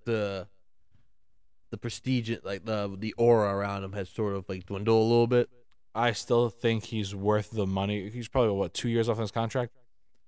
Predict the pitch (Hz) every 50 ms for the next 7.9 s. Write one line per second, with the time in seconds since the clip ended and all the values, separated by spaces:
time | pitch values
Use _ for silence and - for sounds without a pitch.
0 | - - - - - - - - - - - - - - - - - - - -
1 | - 302 277 180 120 107 107 - 104 95 - - 123 131 110 151 147 - - 139
2 | 123 123 117 113 117 110 110 - - - 110 107 101 95 98 95 - 101 95 -
3 | 107 101 104 98 - 95 92 95 98 104 101 - - - 113 110 113 117 - -
4 | - - - 247 277 262 233 190 170 165 147 135 135 143 135 123 113 107 104 -
5 | 113 - - 139 135 151 135 127 147 165 170 175 113 - 170 - 107 - 135 127
6 | - 190 87 85 147 143 - 160 170 156 151 - - 139 135 120 113 107 110 113
7 | 117 110 113 120 107 107 117 107 101 87 - 117 110 104 101 101 95